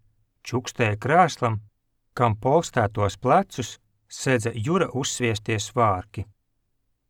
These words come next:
"Klausies, tagad ir atgriezies tas vecais.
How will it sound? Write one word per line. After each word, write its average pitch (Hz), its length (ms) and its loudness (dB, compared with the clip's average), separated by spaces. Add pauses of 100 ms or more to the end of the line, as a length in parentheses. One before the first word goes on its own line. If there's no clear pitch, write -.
(160)
"Klausies, 131 800 0 (560)
tagad 131 340 0
ir 120 120 2
atgriezies 110 560 2
tas - 200 -8
vecais. 120 640 0